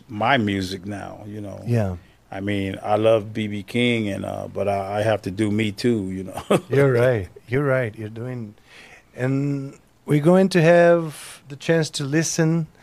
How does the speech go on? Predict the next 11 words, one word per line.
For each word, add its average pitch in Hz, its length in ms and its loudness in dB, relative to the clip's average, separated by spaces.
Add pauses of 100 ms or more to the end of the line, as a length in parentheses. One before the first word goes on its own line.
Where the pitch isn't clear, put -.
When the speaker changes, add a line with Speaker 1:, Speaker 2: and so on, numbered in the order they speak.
(160)
Speaker 2:
to 131 100 -8
Tony's, 127 760 4 (460)
and, 117 540 2
and 123 240 2 (340)
how 185 200 2
do 226 80 4
you - 40 2
call 214 220 8
your 180 140 8
Speaker 1:
<laughs> 185 120 6
Speaker 2:
lineup? 170 300 6